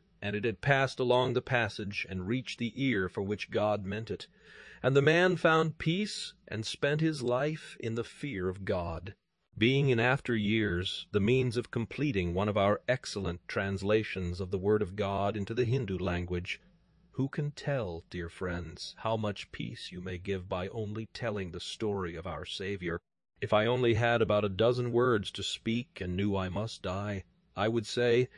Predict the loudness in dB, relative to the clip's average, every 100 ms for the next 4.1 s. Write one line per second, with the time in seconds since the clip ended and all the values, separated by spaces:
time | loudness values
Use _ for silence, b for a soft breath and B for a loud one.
0 | B B B 6 6 6 0 0 6 6
1 | 6 0 -4 -2 -2 0 -2 -6 -12 _
2 | -6 0 4 4 4 4 4 4 4 2
3 | 2 -2 0 -2 -2 0 0 0 -4 -6